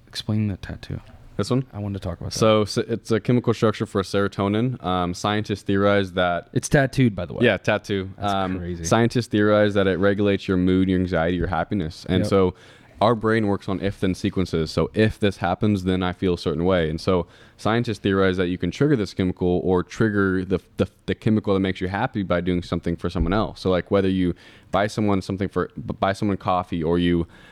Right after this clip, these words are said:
Speaker 2: help them out or send them a word of encouragement, and they let you know that, like, you made them feel happy, you made them feel whatever, you, you made them feel some type of way.
Speaker 1: Yep.
Speaker 2: If you feel good inside, A, you're, you're a good person, but B, that's just not some natural phenomena. Like,
Speaker 1: Yep.
Speaker 2: serotonin is being released in your brain. So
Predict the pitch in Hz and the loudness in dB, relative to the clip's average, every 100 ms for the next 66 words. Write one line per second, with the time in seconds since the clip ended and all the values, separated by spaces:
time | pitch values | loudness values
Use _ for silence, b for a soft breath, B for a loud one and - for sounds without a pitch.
0 | B - 117 - 101 101 92 87 120 113 | B 0 0 0 0 0 0 -2 0 2
1 | 107 101 101 98 92 - 101 92 90 76 | 2 2 0 0 -2 0 0 0 -2 0
2 | 92 107 120 110 107 104 90 90 107 98 | 0 0 0 -2 -4 -4 -2 0 0 0
3 | 80 82 80 92 101 104 98 98 - 92 | -2 -4 -4 -2 -2 -2 -4 -8 -4 -2
4 | 101 98 101 90 90 90 82 80 95 107 | 0 -2 -4 -4 -4 -4 -6 -2 0 2
5 | 104 104 98 - 101 92 90 107 101 87 | 2 0 -4 -2 0 2 2 2 2 0
6 | 95 98 120 135 127 117 113 104 110 104 | -2 2 4 4 2 0 0 0 0 -2
7 | 110 95 85 92 131 139 113 113 - - | -2 0 0 0 0 0 -2 -2 -6 -10
8 | - 143 156 135 131 104 104 120 110 90 | 0 0 2 2 2 2 2 2 0 0
9 | 87 82 87 b b b 113 127 104 104 | 2 0 -2 b b b 0 0 0 -2
10 | 78 101 95 95 107 107 98 90 95 127 | 0 0 0 0 0 0 2 2 4 2
11 | 101 110 120 110 98 - 98 92 98 - | 2 -2 0 0 0 -2 0 0 0 -4
12 | - 82 80 113 85 76 78 - 110 101 | -6 -4 0 0 0 -2 -6 -4 -4 -2
13 | - 117 107 117 113 98 95 95 92 92 | 0 2 2 0 0 0 0 0 0 -2
14 | 85 98 131 110 - 95 87 | 0 2 2 0 0 0 0